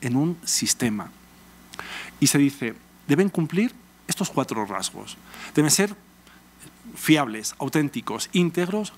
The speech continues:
usables. Es una especie de retahíla que se repite, se repite, se repite. Deben ser fiables, auténticos, íntegros, usables. Pero se repite, aparece en todas las normas o en la mayoría de ellas,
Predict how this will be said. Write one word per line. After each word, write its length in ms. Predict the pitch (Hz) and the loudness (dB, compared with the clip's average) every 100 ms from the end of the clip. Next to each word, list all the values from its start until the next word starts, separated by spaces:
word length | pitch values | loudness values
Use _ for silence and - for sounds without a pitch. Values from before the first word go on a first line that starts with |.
| - | -10
usables. 640 | - - 151 131 107 117 - _ - | -4 2 4 2 -4 -12 -16 _ -8
Es 100 | 151 | 0
una 80 | 160 | 0
especie 460 | - 139 135 165 160 - - - | 0 0 2 2 0 -12 -16 -8
de 120 | 123 147 | -2 2
retahíla 500 | 139 131 131 156 156 | 2 4 6 6 4
que 80 | |
se 140 | - 139 | 0 -2
repite, 440 | 127 - 165 151 | -4 -2 -2 -2
se 140 | - 123 | -4 -2
repite, 420 | 127 156 147 131 | -2 -2 -2 -4
se 120 | 127 | -4
repite. 380 | 120 110 120 113 | -4 -2 -2 2
Deben 180 | 135 151 | 2 2
ser 180 | 180 | 0
fiables, 460 | - 135 143 139 131 | 0 2 2 2 -2
auténticos, 540 | 123 160 156 135 123 | -2 -2 -2 -2 -2
íntegros, 400 | 170 170 147 135 | 0 2 0 0
usables. 460 | 123 - 123 110 110 - - - - - - - - - | -2 0 0 0 -6 -12 -14 -12 -14 -16 -18 -20 -2 4
Pero 220 | 139 139 - - - - | 4 2 -6 -20 -10 2
se 180 | - 143 | 2 2
repite, 380 | 135 226 262 | 0 0 2
aparece 340 | 214 139 147 202 | 2 2 0 -2
en 80 | 185 | 2
todas 260 | 170 143 | 2 2
las 200 | 117 - | -2 -2
normas 440 | 151 160 143 151 131 | 2 2 2 0 -2
o 40 | |
en 60 | 120 | -4
la 80 | |
mayoría 460 | 113 107 117 135 135 | -4 -2 2 2 4
de 140 | 131 | 2
ellas, 340 | 139 131 156 | 2 2 0